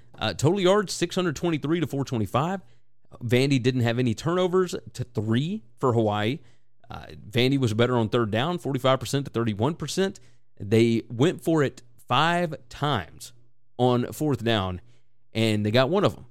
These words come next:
which was better than the oh of four that Hawaii did.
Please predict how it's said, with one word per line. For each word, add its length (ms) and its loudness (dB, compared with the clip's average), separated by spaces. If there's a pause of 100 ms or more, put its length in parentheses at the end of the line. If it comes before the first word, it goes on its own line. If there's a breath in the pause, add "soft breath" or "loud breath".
(440)
which 140 -4
was 120 -4
better 280 2
than 200 2
the 240 0 (180)
oh 300 6
of 280 0
four 440 2
that 160 2
Hawaii 360 2
did. 260 -8